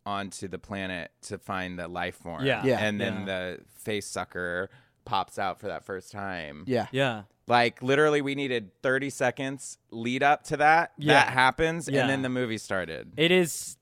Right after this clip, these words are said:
Speaker 2: tedious, those
Speaker 1: That was
Speaker 2: first
Speaker 1: forty minutes
Speaker 2: twenty
Speaker 1: into the movie.
Speaker 2: It's because we know what's going to
Speaker 3: It's almo-,
Speaker 2: happen.
Speaker 3: it's almost like they're proud of, like, what they've built, that they want to show, like,
Speaker 1: Which I get. I mean, and we don't
Speaker 3: everything.
Speaker 1: get that anymore.
Speaker 2: Oh,
Speaker 1: Like,
Speaker 2: yeah.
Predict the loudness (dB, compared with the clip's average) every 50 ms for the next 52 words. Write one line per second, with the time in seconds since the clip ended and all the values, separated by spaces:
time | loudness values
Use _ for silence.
0 | -8 -2 0 0 0 2 0 0 -2 -4 -6 -8 -4 -2 -2 4 8 10 10 10
1 | 10 6 2 4 6 8 8 8 8 6 4 4 2 0 0 0 0 0 0 -2
2 | -4 -4 -2 0 0 0 0 2 4 4 4 4 4 0 2 4 4 4 4 4
3 | 2 0 -2 0 0 0 -2 0 2 4 6 6 6 4 2 -2 -4 -8 -8 -4
4 | 0 0 2 2 0 0 2 2 0 2 2 0 0 0 -2 -6 -4 -2 -2 0
5 | 0 0 -2 -4 -6 -8 -8 -10 -10 -8 -6 -6 -6 -6 -6 -8 -8 -8 -8 -10
6 | -10 -10 -8 -8 -10 -12 -12 -12 -8 -6 -6 -6 -6 -6 -8 -10 -12 -10 -6 -6
7 | -6 -6 -6 -6 -6 -6 -6 -6 -4 2 2 4 6 6 4 4 4 4 6 10
8 | 10 10 10 8 6 4 4 4 4 4 4 4 4 4 4 4 4 2 4 6
9 | 4 4 4 2 -2 -2 0 0 0 0 2 2 2 2 2 0 0 -2